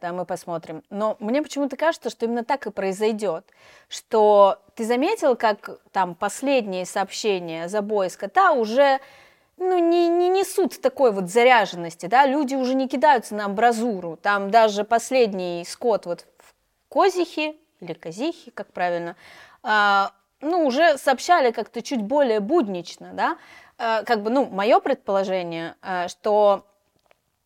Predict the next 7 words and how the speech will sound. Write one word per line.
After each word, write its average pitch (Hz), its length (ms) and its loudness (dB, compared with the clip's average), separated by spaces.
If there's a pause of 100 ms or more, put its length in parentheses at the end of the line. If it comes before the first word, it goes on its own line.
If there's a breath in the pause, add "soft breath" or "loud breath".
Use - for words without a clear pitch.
(140)
ну, 202 200 -6
в - 80 -12
какой-то 233 380 -2
момент 240 300 -2
всё-таки, 220 360 -6
видимо, 175 500 -8 (840)
фермерам 190 640 -4